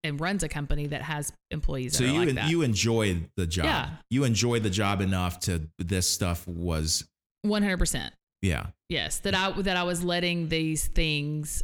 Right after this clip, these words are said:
Speaker 1: occur in a way that I wasn't ready to jump ship because I really believed in the overall vision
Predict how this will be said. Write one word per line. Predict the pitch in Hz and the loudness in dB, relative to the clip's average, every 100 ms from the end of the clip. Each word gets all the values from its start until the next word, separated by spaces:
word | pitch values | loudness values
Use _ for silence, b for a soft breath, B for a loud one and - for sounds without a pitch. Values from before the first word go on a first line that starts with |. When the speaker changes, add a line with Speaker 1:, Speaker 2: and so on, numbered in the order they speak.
| - | -2
Speaker 1:
occur | - - 202 160 151 151 208 - | 0 2 2 0 0 -2 -2 -2
in | 190 | 0
a | 175 | 0
way | 165 156 156 | 0 0 0
that | 160 | 0
I | 156 | -2
wasn't | 156 156 143 | -2 -2 -2
ready | 156 156 | -2 -2
to | 147 | -2
jump | 143 151 - | -2 -2 -2
ship | - 220 165 147 - | 0 0 -2 -4 -4
because | 165 160 151 - | -2 -2 -2 -4
I | |
really | 156 156 151 156 | -2 -2 -2 0
believed | 160 151 156 156 156 | 0 0 0 0 0
in | - 156 | -2 -2
the | 147 - | -2 -4
overall | 160 160 156 151 147 139 131 139 - _ _ _ _ | -4 -2 -2 -4 -4 -4 -4 -6 -8 _ _ _ _
vision | 185 175 160 139 143 185 | 2 4 2 0 -2 -4